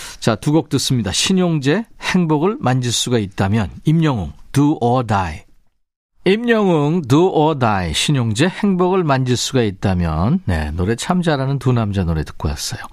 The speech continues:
요즘 플레이리스트, 요플레이. 이번 주 요플레이는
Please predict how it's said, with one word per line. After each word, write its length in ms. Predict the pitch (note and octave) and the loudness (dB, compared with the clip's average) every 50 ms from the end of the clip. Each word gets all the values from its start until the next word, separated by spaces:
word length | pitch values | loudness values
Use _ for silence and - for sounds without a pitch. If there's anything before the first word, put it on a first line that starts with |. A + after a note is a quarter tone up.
| - - - - - - - | -18 -18 -18 -18 -16 -2 2
요즘 360 | C#3+ D3+ E3 D#3+ F3+ F#3+ F3 D#3 | 2 4 4 4 2 0 -2 0
플레이리스트, 720 | - - D#3+ D#3 D3 C3+ B2+ A2+ G#2+ - - - G#2+ G#2 | 0 0 2 2 2 2 2 0 -2 -2 -2 0 2 2
요플레이. 720 | A#2+ B2+ A#2 - - - A#2+ G#2 F#2+ F2 F2+ A#2 F#3 G#3 - - - - - - | 2 2 0 -2 -2 -2 0 0 0 0 0 0 0 -2 -4 -8 -18 -18 -6 0
이번 260 | - D3 E3 G3 G#3 | 2 2 4 2 2
주 140 | E3+ - G#3 | 2 2 0
요플레이는 640 | G3 E3 - F3 F#3 F#3+ F#3+ F3 D#3 D#3 F#3 A3 | 0 2 2 2 2 2 2 2 0 0 -2 -4